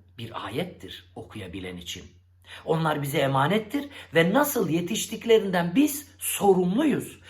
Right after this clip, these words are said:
Sorumlu olduğumuz sürece biz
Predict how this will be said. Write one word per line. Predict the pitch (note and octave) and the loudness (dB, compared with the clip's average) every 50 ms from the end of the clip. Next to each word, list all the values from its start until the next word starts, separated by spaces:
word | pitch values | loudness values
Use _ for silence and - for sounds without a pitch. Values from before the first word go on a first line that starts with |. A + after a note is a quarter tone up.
| - - - | -20 -16 -12
Sorumlu | - - - F#3+ F#3+ F#3+ F#3+ G3+ G#3+ A#3 C4+ E4 | -8 -6 0 4 4 4 4 4 2 0 0 0
olduğumuz | - - G#3 G3 G3+ G3+ F#3 E3+ A3 A3+ A#3 C#4 - - | 2 6 8 8 8 8 4 0 0 0 0 0 -2 -4
sürece | - - - A#3 A3+ G#3+ G3+ G3 - F#3+ F3 D#3+ D3 - - - - | -6 -6 -4 -2 2 2 2 4 4 4 4 4 2 0 -8 -12 -6
biz | D#3 F3 F3 E3+ - - - | 0 2 2 2 0 -2 -8